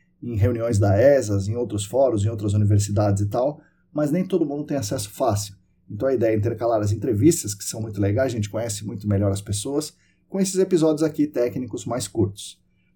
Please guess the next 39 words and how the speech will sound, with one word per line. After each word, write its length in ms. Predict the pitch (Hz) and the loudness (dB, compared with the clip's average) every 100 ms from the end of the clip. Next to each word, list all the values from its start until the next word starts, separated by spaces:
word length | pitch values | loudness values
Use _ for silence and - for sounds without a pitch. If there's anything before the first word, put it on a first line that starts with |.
| _ | _
A 100 | 135 | -2
ideia 220 | 147 180 180 | 4 6 6
do 60 | |
episódio 360 | 175 135 143 120 | 4 4 0 0
de 140 | 117 | 0
hoje 300 | 131 165 104 | 4 4 6
veio 180 | 101 139 | 4 4
de 80 | 143 | 0
um 60 | 151 | -2
comentário 440 | 160 151 139 143 | 0 2 2 2
do 80 | 131 | 2
Lúcio 280 | 147 - 165 | 2 4 2
Alexandre. 520 | 107 - 151 123 98 | 0 0 2 2 2
O 80 | 104 | 4
Lúcio 320 | 139 151 165 | 2 2 0
é 40 | |
da 200 | 139 127 | 2 0
Geoambiente 640 | 101 139 143 127 139 135 | 0 0 0 0 -2 -4
Genuine. 640 | 110 135 139 147 131 98 - _ _ _ | -2 0 2 4 4 2 -2 _ _ _
É, 400 | 107 117 101 - - | -2 0 0 -2 0
esse, 300 | 120 113 143 | 2 2 2
ele 200 | 113 123 | 2 2
fez 200 | 123 127 | 0 -2
um 40 | |
comentário 380 | 131 131 131 143 | -2 -2 0 0
na 80 | 147 | 0
minha 140 | 151 | 0
postagem 480 | 151 139 123 117 104 | -2 -4 0 0 0
do 80 | 117 | 0
LinkedIn 500 | 131 143 113 139 175 | -2 -4 -2 0 -2
sobre 320 | - 175 156 | 0 0 0
o 20 | |
nosso 220 | 156 151 | -2 -4
episódio 400 | 151 151 139 143 | -2 0 0 -2
cento 340 | 135 - 151 151 | -2 -2 -2 -2
e 40 | |
setenta 360 | - 104 117 143 | -4 -4 -2 -2
e 60 | |
nove. 400 | 143 147 131 98 | 0 0 2 0